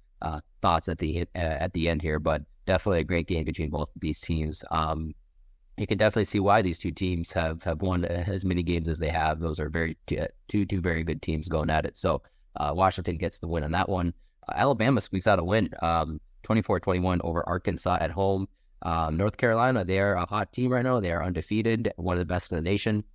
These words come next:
um, I think, uh, forty-one thirty-one over Miami. Um, Louisville gets upset for their first loss of the year, uh, on the road against Pittsburgh. It was kind of a trap game potentially, but, uh, when you looked at Pittsburgh and how they weren't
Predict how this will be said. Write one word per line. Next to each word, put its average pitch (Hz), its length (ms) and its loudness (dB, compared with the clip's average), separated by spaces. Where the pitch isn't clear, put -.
um, 80 140 0
I 92 120 2
think, 101 360 -2
uh, 76 320 0
forty-one 87 400 2
thirty-one 82 380 0
over 78 200 -2
Miami. 104 500 0
Um, 82 360 0
Louisville 151 380 4
gets 139 220 2
upset 143 500 0
for 101 80 -2
their 90 140 -2
first 107 280 -2
loss 90 300 0
of 87 160 -6
the 85 80 0
year, 87 400 0
uh, 85 220 4
on 110 80 2
the 98 80 2
road 101 180 4
against 82 260 -2
Pittsburgh. 80 400 -4
It 76 60 0
was 78 100 0
kind 98 220 2
of 120 80 2
a 104 40 -2
trap 113 300 4
game 127 140 0
potentially, 110 580 2
but, 90 280 0
uh, 80 120 0
when 82 140 2
you 80 60 0
looked 85 200 0
at - 160 -4
Pittsburgh 87 480 -2
and 82 100 -2
how 82 160 -2
they 80 160 0
weren't 87 260 0